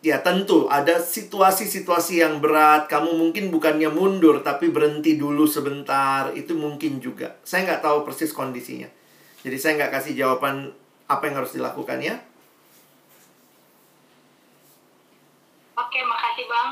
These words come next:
Speaker 1: Sama-sama.
Speaker 2: Eh, ini ada lagi pertanyaan. Eh, jika Alkitab adalah sebuah cerita yang sama, apakah kedatangan Yesus di Perjanjian Baru bukan alternatif dari kegagalan rencana di Perjanjian Lama?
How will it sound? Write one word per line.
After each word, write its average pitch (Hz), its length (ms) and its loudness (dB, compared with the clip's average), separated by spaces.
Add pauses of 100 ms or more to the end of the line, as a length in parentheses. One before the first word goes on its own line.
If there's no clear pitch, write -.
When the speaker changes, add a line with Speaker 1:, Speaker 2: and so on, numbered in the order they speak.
(140)
Speaker 1:
Sama-sama. - 560 -2
Speaker 2:
Eh, 156 80 -2
ini 156 80 -4
ada - 160 -4
lagi - 160 -8
pertanyaan. - 560 -4 (1500)
Eh, 220 220 -4 (100)
jika 247 560 -4
Alkitab 311 400 -8
adalah 226 480 -4
sebuah 226 320 -10
cerita 226 240 -12
yang 208 260 -8
sama, 196 480 -2 (220)
apakah - 420 -4
kedatangan 226 540 -8
Yesus 226 340 -10
di 240 140 -16
Perjanjian 220 560 -12
Baru 233 420 -8
bukan - 380 -10
alternatif 220 880 -6
dari 226 240 -8
kegagalan 214 580 -8
rencana 226 440 -6 (100)
di 226 160 -10
Perjanjian 208 480 -16
Lama? - 280 -6